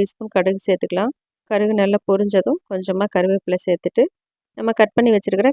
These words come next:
கத்திரிக்காய்களை சேர்த்துடலாம். கத்திரிக்காயோட கலர் சேஞ்ச் ஆகுற வரைக்கும் எண்ணெயிலேயே நம்ம வதக்கி விட்டுக்கலாம். இந்த எண்ணெயிலேயே கத்திரிக்காய் பாதி அளவு வெந்து வந்துரும். ஒரு அஞ்சு நிமிஷத்துக்கு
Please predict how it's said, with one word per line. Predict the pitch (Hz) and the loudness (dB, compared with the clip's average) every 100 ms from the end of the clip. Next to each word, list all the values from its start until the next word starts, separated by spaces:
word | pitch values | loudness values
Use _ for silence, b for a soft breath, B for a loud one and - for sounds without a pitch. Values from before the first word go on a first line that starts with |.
| 214 | 2
கத்திரிக்காய்களை | 190 190 185 175 180 - | 0 0 2 2 0 -2
சேர்த்துடலாம். | 175 - 165 185 311 - _ _ _ _ _ _ _ _ _ - | -2 -2 -2 0 -2 -4 _ _ _ _ _ _ _ _ _ -10
கத்திரிக்காயோட | 240 285 294 240 220 269 214 | -2 2 6 6 6 4 6
கலர் | 202 240 - | 6 4 4
சேஞ்ச் | 208 208 208 | 2 4 4
ஆகுற | 196 180 175 | 6 4 2
வரைக்கும் | 175 240 262 190 | 2 0 2 2
எண்ணெயிலேயே | 202 202 202 202 | 2 2 2 2
நம்ம | 190 180 | 0 0
வதக்கி | 175 185 180 | 0 -2 -4
விட்டுக்கலாம். | 180 170 170 190 294 _ _ _ _ _ _ - | -6 -4 -2 -2 -4 _ _ _ _ _ _ -2
இந்த | 233 220 | 4 4
எண்ணெயிலேயே | 226 254 247 240 - | 6 6 6 6 4
கத்திரிக்காய் | 208 202 233 233 | 2 2 0 2
பாதி | 196 202 214 | 2 4 4
அளவு | 190 190 208 | 6 4 2
வெந்து | 185 185 185 | 0 0 0
வந்துரும். | 165 - 196 294 _ _ _ _ _ _ _ _ _ 247 | 0 -2 -4 -8 _ _ _ _ _ _ _ _ _ -2
ஒரு | 247 | 2
அஞ்சு | 233 240 | 4 4
நிமிஷத்துக்கு | 254 - 262 - | 4 2 -2 2